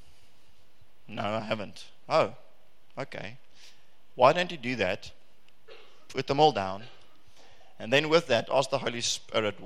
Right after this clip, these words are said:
what does he think a good strategy would be?" He said, "Okay, cool. I will, I'll, I'll do that." Simon came back with the most, with the wisest thing that I've ever heard. He came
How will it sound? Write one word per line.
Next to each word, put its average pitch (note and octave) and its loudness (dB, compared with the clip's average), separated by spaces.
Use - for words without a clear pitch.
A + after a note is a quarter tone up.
what A2 2
does A2 0
he A2 -6
think - -8
a - -10
good - -8
strategy G2 0
would F#2 -10
be?" - -10
He B2 -8
said, C3+ 4
"Okay, C#3+ 4
cool. G2 -10
I G#2+ 4
will, A#2+ -2
I'll, - -2
I'll A2 -2
do G#2 -4
that." G#2+ -6
Simon F#3 4
came C3 2
back G#2 0
with A#2 -8
the C3 -2
most, B2+ 2
with B2+ 0
the C3+ 4
wisest D3 4
thing A2+ -2
that G#2+ 0
I've G#2+ 4
ever B2+ 2
heard. A2 -2
He F#3+ -8
came E3 4